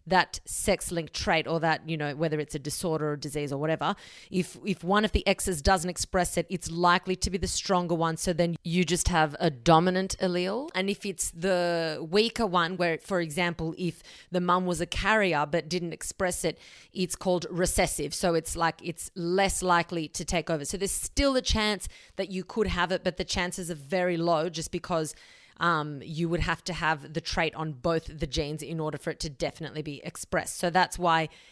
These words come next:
hair loss is a lot less common in females than it is in males, because in males, if the mother is a carrier of that gene, then you literally don't stand a chance because you only have that one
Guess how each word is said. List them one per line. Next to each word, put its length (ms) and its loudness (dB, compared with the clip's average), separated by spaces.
hair 240 6
loss 300 2
is 280 -4
a 120 -2
lot 800 0
less 260 0
common 520 -4
in 380 0
females 640 0
than 180 0
it 140 -4
is 160 -2
in 300 -4
males, 420 0
because 400 -4
in 240 -4
males, 500 2
if 180 -8
the 100 0
mother 300 2
is 220 -2
a 40 -4
carrier 440 0
of 220 -4
that 200 -2
gene, 500 -2
then 220 0
you 140 -2
literally 380 0
don't 260 -2
stand 240 -2
a 20 -10
chance 300 -4
because 280 -12
you 80 -6
only 220 -6
have 200 -4
that 180 -2
one 480 -4